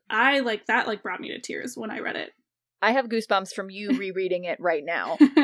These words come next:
Speaker 1: <laughs>
Speaker 2: because it, outside of the novel even, it, it's a very powerful scene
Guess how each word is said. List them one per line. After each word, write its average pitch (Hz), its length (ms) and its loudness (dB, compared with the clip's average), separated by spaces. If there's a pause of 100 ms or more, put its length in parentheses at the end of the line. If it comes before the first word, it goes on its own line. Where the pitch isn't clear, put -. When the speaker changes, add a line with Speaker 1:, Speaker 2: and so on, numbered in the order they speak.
Speaker 1:
<laughs> 262 360 -2
Speaker 2:
because 196 560 0
it, 196 220 -2 (640)
outside 190 560 6
of 180 140 2
the 185 80 -2
novel 170 460 2
even, 175 340 -2
it, 160 220 -4
it's 190 240 -2
a 190 100 0
very 190 340 2
powerful 180 1000 2 (480)
scene 196 640 -6